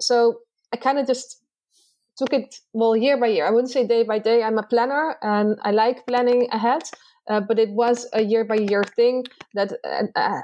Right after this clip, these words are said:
almost took me five to maybe seven years to decide, "Okay, this is a valid business and this is, this is my life. This is what I do,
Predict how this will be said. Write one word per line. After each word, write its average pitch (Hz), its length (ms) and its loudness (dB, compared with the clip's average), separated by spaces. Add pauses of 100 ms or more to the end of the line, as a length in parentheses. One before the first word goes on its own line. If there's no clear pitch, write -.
(120)
almost 220 640 -2 (120)
took 233 160 -2 (100)
me 214 380 2
five 262 380 0
to 233 100 -2
maybe 226 260 2
seven 285 380 -4
years 262 200 0
to 262 100 -6
decide, 240 320 0
"Okay, 233 200 0
this 247 180 0
is 226 260 -6
a 220 100 -4
valid 214 380 0 (240)
business 226 400 0
and 214 160 -4
this 214 160 -2
is, 214 280 -2 (300)
this 233 180 0
is 226 300 0
my 202 140 0
life. 240 320 2 (100)
This 214 160 -2
is 196 260 -8 (200)
what 196 260 -4
I 190 340 -2
do, 294 340 0